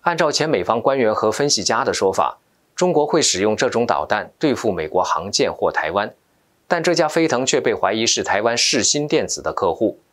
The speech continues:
而他们提供给中国军方使用的芯片竟是台积电制造的。台湾立法委员高虹安在九四要客诉节目中澄清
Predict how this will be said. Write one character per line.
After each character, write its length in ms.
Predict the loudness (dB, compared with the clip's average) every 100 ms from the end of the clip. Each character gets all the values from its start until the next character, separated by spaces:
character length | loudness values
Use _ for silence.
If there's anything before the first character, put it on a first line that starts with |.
| _ _
而 120 | -2
他 160 | 0 0
们 120 | 0 -2
提 160 | -2
供 160 | 0 0
给 120 | 0
中 220 | 0 0
国 140 | 2 0
军 180 | 0
方 160 | 0 0
使 240 | -2 -2
用 100 | -2
的 120 | -2 0
芯 200 | -2 -2
片 240 | -2 -4 -6 _ _
竟 180 | -2 0
是 200 | 2 0
台 200 | 0 -2
积 160 | -2
电 220 | 0 0 0
制 140 | -2
造 160 | -2 0
的。 180 | -2 -6 _ _ _ _ _ _
台 140 | -4 0
湾 140 | 0
立 80 | 2
法 180 | 2 2
委 120 | 2
员 180 | 2 2
高 200 | 2 0
虹 220 | 0 0
安 180 | 0 -4 _ _
在 220 | -4 -2
九 180 | 0 0
四 180 | 0 2
要 160 | 2 2
客 220 | 0 0
诉 180 | 2 -2
节 160 | -2
目 160 | -4 -4
中 160 | -4
澄 220 | -6 -4 -2
清 260 | -2 -2